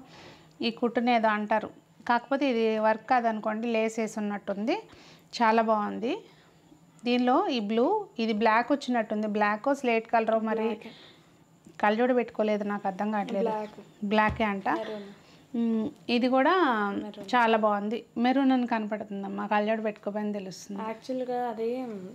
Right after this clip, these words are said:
Speaker 2: కొంచెం
Speaker 1: మ్మ్.
Speaker 2: పోచంపల్లి వర్క్ లాగా ఉంది.
Speaker 1: అదే చెప్పబోతున్నా, వర్క్ కాదు, ప్రింట్.
Speaker 2: అదే, సారీ.
Speaker 1: మ్మ్.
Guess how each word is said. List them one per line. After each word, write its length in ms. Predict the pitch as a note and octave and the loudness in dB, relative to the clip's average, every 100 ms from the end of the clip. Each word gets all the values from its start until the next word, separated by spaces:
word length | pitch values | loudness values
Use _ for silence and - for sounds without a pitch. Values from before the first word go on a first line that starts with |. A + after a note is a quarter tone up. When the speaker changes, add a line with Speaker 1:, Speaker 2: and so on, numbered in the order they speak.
| - - | -18 -2
Speaker 2:
కొంచెం 280 | A3 G#3+ F#3+ | 0 2 0
Speaker 1:
మ్మ్. 100 | A#3 | -4
Speaker 2:
పోచంపల్లి 500 | A3+ B3 A#3+ A#3+ A3+ | -6 -6 -6 -2 -2
వర్క్ 180 | G#3+ - | -2 -4
లాగా 220 | G3+ G3 | -6 -4
ఉంది. 120 | G3 G#3+ | 0 2
Speaker 1:
అదే 200 | G#3+ A#3 A#3 | 4 4 2
చెప్పబోతున్నా, 520 | G#3+ G#3+ G#3+ G#3 G#3 | 2 2 2 0 0
వర్క్ 280 | G#3+ A3 - | 2 2 0
కాదు, 220 | A#3 G3+ | 2 2
ప్రింట్. 500 | F#3 - A3+ A3+ - - - - - | 0 -2 2 2 0 -8 -10 -14 -14
Speaker 2:
అదే, 160 | F#3 - - - | -14 -16 -18 -18
సారీ. 500 | G3 G3 - A3+ G3+ | -16 -18 -18 -4 -2
Speaker 1:
మ్మ్. 240 | F#3+ F#3 | -2 -4